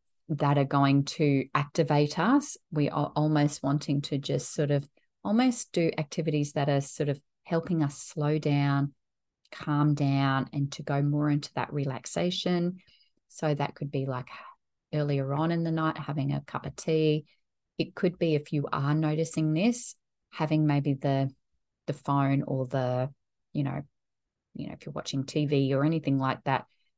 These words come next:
you might turn that off a little bit earlier and just having some moments where you're just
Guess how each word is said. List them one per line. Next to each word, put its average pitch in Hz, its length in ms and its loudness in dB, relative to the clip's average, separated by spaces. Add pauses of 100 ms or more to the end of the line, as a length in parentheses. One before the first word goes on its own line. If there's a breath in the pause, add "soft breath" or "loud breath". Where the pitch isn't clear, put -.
(120)
you 156 100 -2
might 143 220 2
turn 143 200 0
that 139 120 -2
off 135 200 -4
a 143 40 -2
little 147 280 -2
bit 143 280 -2
earlier 139 540 0 (100)
and 143 100 -2
just 143 240 -8
having 143 320 -2
some 139 400 -4 (240)
moments 147 680 2
where 139 120 0
you're 135 160 0
just 135 380 -6